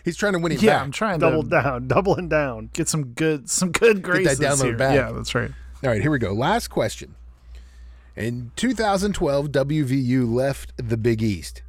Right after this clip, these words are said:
Speaker 1: How much did W V U finally have to pay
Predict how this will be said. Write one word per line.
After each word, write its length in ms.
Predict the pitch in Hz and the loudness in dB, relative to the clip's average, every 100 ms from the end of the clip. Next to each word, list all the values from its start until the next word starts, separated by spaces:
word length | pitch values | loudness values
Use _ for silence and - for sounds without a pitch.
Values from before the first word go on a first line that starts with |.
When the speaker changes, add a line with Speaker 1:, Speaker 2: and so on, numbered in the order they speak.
| - | -10
Speaker 1:
How 420 | 127 - 220 311 302 | -4 -2 0 0 2
much 580 | 247 156 101 - - - - - | 0 0 -4 -6 -12 -16 -20 -10
did 240 | 123 131 120 | -6 -4 0
W 400 | 160 190 214 180 | 0 2 0 2
V 160 | 170 160 | 2 2
U 320 | 139 123 113 | 4 2 0
finally 800 | - - 185 196 233 233 233 233 | -4 -4 0 2 0 0 0 -2
have 420 | - 196 190 - | -2 -4 -4 -6
to 120 | - | -8
pay 640 | - - 175 127 101 92 | -8 -2 2 2 0 -4